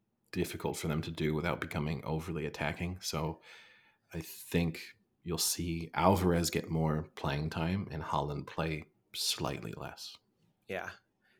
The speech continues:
Speaker 2: And I, so some of the rebuttals I've heard are now that teams have seen him play and played against him for a year,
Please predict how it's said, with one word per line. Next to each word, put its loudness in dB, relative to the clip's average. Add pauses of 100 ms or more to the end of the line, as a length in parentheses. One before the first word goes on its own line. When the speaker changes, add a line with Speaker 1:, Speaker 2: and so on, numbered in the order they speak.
(420)
Speaker 2:
And 0
I, 6
so 6 (840)
some 2
of 4
the 2 (840)
rebuttals 8
I've 10
heard 4
are 2
now 6
that 6 (120)
teams 0
have 2
seen -2
him -4
play 4
and -4
played 0
against 2
him -2
for 0
a 0
year, -2